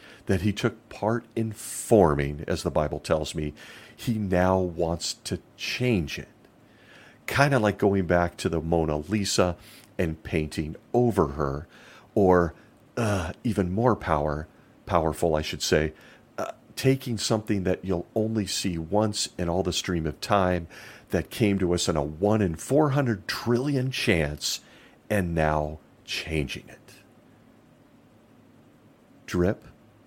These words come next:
drip, drip, drip.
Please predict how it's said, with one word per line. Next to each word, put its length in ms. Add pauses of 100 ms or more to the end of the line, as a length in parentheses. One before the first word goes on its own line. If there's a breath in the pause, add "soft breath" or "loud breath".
(1300)
drip, 420 (1400)
drip, 420 (1600)
drip. 420